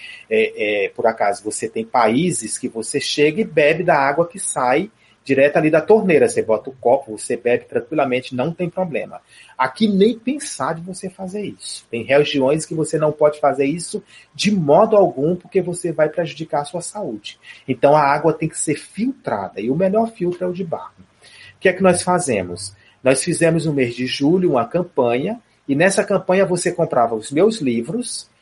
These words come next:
e ao comprar os meus livros, você estava ajudando a comprar filtros de barro. Porque a renda de todo, com todos os livros,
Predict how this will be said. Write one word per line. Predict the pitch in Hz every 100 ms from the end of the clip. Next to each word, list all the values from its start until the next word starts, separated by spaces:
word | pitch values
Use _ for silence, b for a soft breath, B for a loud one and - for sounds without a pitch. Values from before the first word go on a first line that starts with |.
| _
e | 151
ao | 196 233
comprar | 240 233 160
os | 151 160
meus | 185 226 202
livros, | 156 156 160 196
você | 202 190 180
estava | 165 - 143 139 185 - _
ajudando | 131 160 151 127 120 135
a |
comprar | 139 160 - 131 131
filtros | - 131 117
de | 175
barro. | - 104 - - b b
Porque | - 165 -
a | 196
renda | 160 156 147 135
de | 131 160 -
todo, | 196 226 254 254
com | 190
todos | 185 - 214 262 233
os | 190 -
livros, | 131 123 123 160 196